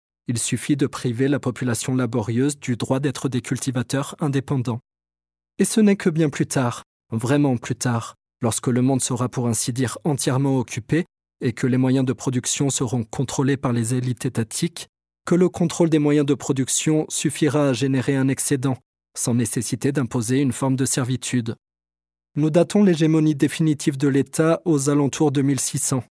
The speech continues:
mille six cents après Jésus-Christ. Avant cette date, la société était encore à dominante de chasseurs-cueilleurs, d'immenses espaces échappés aux girons de l'État, des océans et des monts, des forêts et des villages, des confréries dans les villes et des pirates sur les eaux.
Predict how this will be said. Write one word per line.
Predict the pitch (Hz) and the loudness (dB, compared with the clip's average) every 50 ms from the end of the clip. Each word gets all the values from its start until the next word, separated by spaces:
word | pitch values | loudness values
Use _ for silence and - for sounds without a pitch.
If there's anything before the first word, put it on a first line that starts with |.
| _ _ _ _ _ _ - | _ _ _ _ _ _ -4
mille | 123 110 | -4 -2
six | - - - 113 | -4 -4 -4 -4
cents | - - 143 139 151 - _ _ _ - | -2 -2 0 -2 -2 -4 _ _ _ 0
après | 170 165 - - - 170 151 123 | 0 2 0 0 2 2 2 2
Jésus-Christ. | 110 123 110 110 127 - - - - 120 110 - _ _ _ _ _ _ _ _ _ _ | 0 -2 -4 -4 -6 -8 -6 -6 -4 -6 -6 -8 _ _ _ _ _ _ _ _ _ _
Avant | - 165 165 190 185 | 0 2 2 2 2
cette | - - 170 147 - 156 | 2 0 0 0 -2 -2
date, | 143 156 160 175 - - - - - | 0 0 0 0 0 -4 -8 -4 -2
la | 190 151 139 | 0 0 0
société | - - 160 139 - 160 143 - 170 160 160 | 2 0 0 0 2 0 2 4 4 4 4
était | 147 - - 139 - 143 | 2 2 -2 -2 0 -2
encore | 135 - - 151 143 127 | -4 -2 0 0 0 2
à | 139 | 2
dominante | 127 139 135 139 139 139 143 139 139 | 0 2 2 2 2 2 2 2 2
de | 131 135 | 0 -2
chasseurs-cueilleurs, | - - 143 131 - - 127 - - - 139 131 135 131 127 120 - - _ _ _ _ | 0 0 -2 0 0 -2 -2 -2 -2 0 0 2 2 2 0 -2 -6 -12 _ _ _ _
d'immenses | - 139 131 175 202 202 196 180 - - - 156 147 | -6 0 4 6 6 6 6 4 2 -2 -4 0 2
espaces | 160 147 - - _ - 127 110 - - - - | 2 2 2 0 _ 0 2 2 0 -2 -2 -2
échappés | - 139 - - 135 120 - 139 | -2 -2 0 0 -2 0 0 0
aux | 131 127 | 0 2
girons | 113 117 127 107 135 127 | 0 0 0 0 0 0
de | 117 131 123 | 0 0 0
l'État, | 131 127 - - - 131 110 - - _ _ _ _ _ | 0 -2 -2 -2 -2 -4 -4 -6 -10 _ _ _ _ _
des | - 110 120 113 123 | -4 -2 0 0 0
océans | 131 127 - - - 156 147 143 139 131 131 | 0 0 2 2 4 4 4 4 2 2 2
et | 131 131 | 2 2
des | 123 147 139 | 2 2 2
monts, | 139 139 127 113 - _ _ _ _ _ - | 2 2 0 -2 -4 _ _ _ _ _ -4
des | 107 110 | -2 -2
forêts | 101 - - 151 139 135 139 127 127 120 | 0 2 2 2 4 4 2 2 2 0
et | 117 | 0
des | 110 123 117 | 0 -2 0
villages, | 110 147 143 139 135 123 120 110 104 104 - _ _ _ _ - | 0 0 0 0 0 0 -2 -4 -6 -10 -12 _ _ _ _ -2
des | 151 143 | -2 0
confréries | - 165 147 - - 165 160 156 160 147 143 | 0 0 0 0 2 2 2 2 2 0 0
dans | 131 143 139 | 0 2 2
les | 139 139 | 2 2
villes | 127 131 131 135 131 127 | 0 0 0 0 2 2
et | 127 120 | 0 0
des | 113 135 - | 0 -2 -2
pirates | - - 139 120 120 127 113 - | 0 -2 0 0 0 -2 -2 -2
sur | - - 135 | -2 -2 -2
les | 123 120 117 110 120 | -2 -2 -2 -2 -2
eaux. | 120 117 | -4 -4